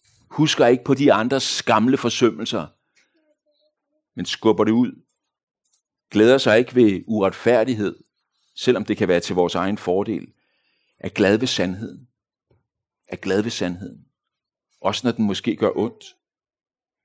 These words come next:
Tåler alt, tror alt, håber alt. Opgiver ikke andre mennesker, men håber. Udholder alt og ophører aldrig. Jeg ved ikke, hvordan I har det, når I læser sådan en,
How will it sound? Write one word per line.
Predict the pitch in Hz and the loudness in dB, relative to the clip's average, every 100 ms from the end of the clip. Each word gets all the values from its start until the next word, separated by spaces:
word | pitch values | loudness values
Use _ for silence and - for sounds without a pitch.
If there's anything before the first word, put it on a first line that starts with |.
| - | -8
Tåler | - 110 123 | 0 0 0
alt, | 101 80 - _ | -4 -6 -14 _
tror | - - 139 | -10 -2 0
alt, | 101 80 | 0 -6
håber | - - 135 156 | -2 4 4 2
alt. | 107 - _ _ _ _ _ _ _ _ _ _ _ _ _ _ | -6 -6 _ _ _ _ _ _ _ _ _ _ _ _ _ _
Opgiver | 123 143 - 143 | -2 -2 2 2
ikke | 117 117 | 4 2
andre | 117 135 | 0 2
mennesker, | 120 113 135 - 131 104 _ _ _ _ _ _ _ | 2 2 2 -2 -6 -8 _ _ _ _ _ _ _
men | 95 | -6
håber. | 104 107 117 117 120 _ _ _ _ _ _ _ _ _ _ | 2 4 4 2 -10 _ _ _ _ _ _ _ _ _ _
Udholder | 135 135 139 113 101 | 2 2 2 0 -2
alt | 82 85 - - | -4 -6 -10 -20
og | _ - | _ -6
ophører | 98 - 120 95 | -6 -2 -2 -2
aldrig. | 69 80 - - 113 _ _ _ _ _ _ _ _ _ _ | -4 -8 -14 -20 _ _ _ _ _ _ _ _ _ _ _
Jeg | 95 | -2
ved | 110 | 0
ikke, | 139 | 0
hvordan | 131 117 | 0 2
I | 127 | 2
har | 123 113 | 2 0
det, | 123 | 0
når | 110 | 2
I | |
læser | 104 107 135 | 4 2 0
sådan | 120 113 107 | -4 -4 -6
en, | 101 | -8